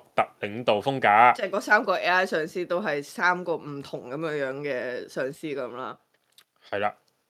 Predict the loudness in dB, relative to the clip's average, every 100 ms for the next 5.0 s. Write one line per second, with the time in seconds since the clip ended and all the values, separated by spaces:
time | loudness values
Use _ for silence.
0 | _ -10 -6 -4 -6 -6 -12 _ _ -12
1 | -6 -4 -2 -2 -4 -8 -6 -4 -2 -2
2 | -2 -2 -2 -6 -6 -8 -8 -12 _ _
3 | -20 -12 -4 -2 -2 -2 -2 -4 -2 2
4 | 2 2 -2 -2 0 0 0 0 0